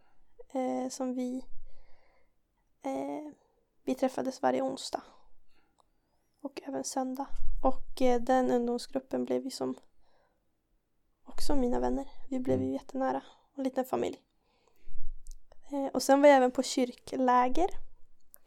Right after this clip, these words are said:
Speaker 1: Uppe i Oklahoma.
Speaker 2: Okej, det är en bit.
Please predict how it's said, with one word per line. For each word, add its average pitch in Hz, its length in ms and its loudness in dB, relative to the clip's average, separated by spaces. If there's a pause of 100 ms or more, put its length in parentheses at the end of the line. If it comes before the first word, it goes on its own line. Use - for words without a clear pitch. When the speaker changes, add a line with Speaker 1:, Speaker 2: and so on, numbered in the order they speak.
(540)
Speaker 1:
Uppe - 220 -4
i 254 140 2
Oklahoma. 254 720 2 (1300)
Speaker 2:
Okej, - 300 -10
det - 180 -2
är - 40 0
en 233 100 -2
bit. - 340 -8